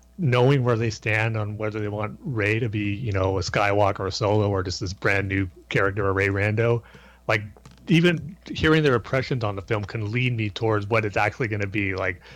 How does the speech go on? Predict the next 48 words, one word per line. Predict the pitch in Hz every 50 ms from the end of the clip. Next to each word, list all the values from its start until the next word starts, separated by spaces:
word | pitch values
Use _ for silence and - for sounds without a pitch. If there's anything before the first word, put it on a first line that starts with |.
| - - - -
if | 127 107
it's | 139 - -
someone | - 143 127 123 127 120
who | 107 107 107
really | 107 110 110 110 110 113
wants | 107 107 107 104 - - -
Rey | 101 98 101 101
to | 95 98
be | 95 104 101
a | 101
new | 104 104
character | - - 113 104 107 101 - 120 113 113 110 - - - - - - - -
and | 110 107 98
they're | 110 104 101
really | 101 101 107 110 110 107 107 107 113 - -
happy | - - - 127 120 110 - 120 110
and | 110 104
enthusiastic | 95 - 127 120 113 104 101 101 107 113 - - 117
about | 127 127 135 135
the | - 127
film, | - - 131 127 127 131 139
I, | - - 143 107 104 107 104 - - _ -
it'd | - 127
make | 131 127 117 -
me | 131 110
think, | - 123 107 101
"Oh, | 104 104 104 98 101
okay, | 117 - - 95 95 98 104
maybe | 98 104 98 101 104 107
she, | 98 - - 120 113 110 113 110 - - - - - - _
you | - 123 113
know, | 113 107 104 - -
<laughs> | -
is | 233 160 139 131
definitely | - 139 131 113 - 139 120 117
gonna | 120 113 113
be | 110 117 110 113 110
Rey | 107 110 107 107
Rando | 107 110 110 107 107 107 104 101 101
and | 98 101
not | 113 113 -
connected | - 123 117 110 110 - 117 -
to | - 117
the | 120
Skywalkers | - - - 123 101 95 98 104 98 95 - 135 151
or | 85 78
whatnot." | 120 123 - - 147 - - - -
So | - 147 127 117 107